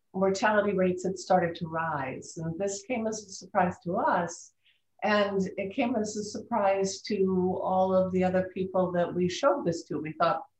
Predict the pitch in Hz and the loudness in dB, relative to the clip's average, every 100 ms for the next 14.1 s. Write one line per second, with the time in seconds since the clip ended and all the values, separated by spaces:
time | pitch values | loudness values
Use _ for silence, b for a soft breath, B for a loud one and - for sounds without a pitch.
0 | - 139 147 170 180 202 - 175 202 359 | -4 -4 -2 -2 0 -2 -2 0 0 2
1 | 269 170 - - _ 151 151 147 143 143 | 0 -2 -4 -14 _ -14 -12 -6 -4 -4
2 | 143 - 147 135 139 - - - - 147 | -4 -10 -8 -8 -10 -14 -20 -16 -8 -6
3 | 143 156 185 202 - _ _ _ _ - | -4 -4 -6 -8 -14 _ _ _ _ 2
4 | 196 196 196 190 185 185 - - - - | 4 4 4 4 2 0 4 2 2 -6
5 | b _ _ _ _ _ _ _ _ - | b _ _ _ _ _ _ _ _ 2
6 | 214 196 240 269 - 240 262 185 170 135 | 4 8 8 6 2 -2 0 2 4 2
7 | - - _ _ 165 170 170 180 196 185 | -4 -12 _ _ -4 -2 -2 0 4 4
8 | 185 - 170 - 151 135 131 - _ 170 | 2 -2 -4 -2 -2 -2 -6 -14 _ -10
9 | - 170 - 175 156 160 151 147 139 - | -2 -2 -2 -2 -2 -2 0 -2 -4 -12
10 | _ _ _ - 175 196 196 190 202 175 | _ _ _ -4 4 4 4 0 2 2
11 | 175 175 180 175 165 170 170 170 170 196 | 2 0 0 0 0 0 0 0 -4 -4
12 | 170 165 165 165 - 170 156 156 226 311 | -2 -2 -6 -6 -4 0 0 -2 -2 -2
13 | 320 339 330 311 262 214 226 190 165 170 | -2 -6 -6 -4 -4 -2 0 0 2 -2
14 | - | -4